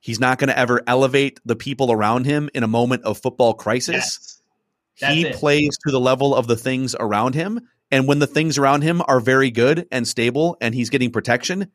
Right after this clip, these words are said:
Speaker 1: he's excellent. But it's, it's just, it's a, it's like a gravitational pull from front office to coach to quarterback. It's a gravitational pull to good, not great. And some people are fine with that. I guess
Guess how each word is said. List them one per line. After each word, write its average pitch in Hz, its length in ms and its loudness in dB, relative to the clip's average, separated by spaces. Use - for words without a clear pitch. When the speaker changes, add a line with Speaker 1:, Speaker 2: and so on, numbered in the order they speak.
Speaker 1:
he's 139 420 -2
excellent. 98 560 -6
But 127 240 2
it's, 127 220 0
it's 113 200 -4
just, 151 300 0
it's 127 160 -2
a, 127 160 0
it's 127 180 -4
like 143 260 2
a 131 80 2
gravitational 156 880 2
pull 127 420 2
from 104 280 -4
front 147 280 0
office 139 500 0
to 117 200 -4
coach - 640 0
to 120 160 -6
quarterback. 110 580 0
It's 110 140 -6
a 113 40 -4
gravitational 135 800 0
pull 117 300 0
to 113 260 -8
good, 95 580 2
not 104 280 0
great. 101 460 -6
And 98 440 0
some 131 220 0
people 147 260 0
are 135 60 4
fine 147 240 2
with 160 100 -4
that. 175 300 4
I 104 140 0
guess 127 240 2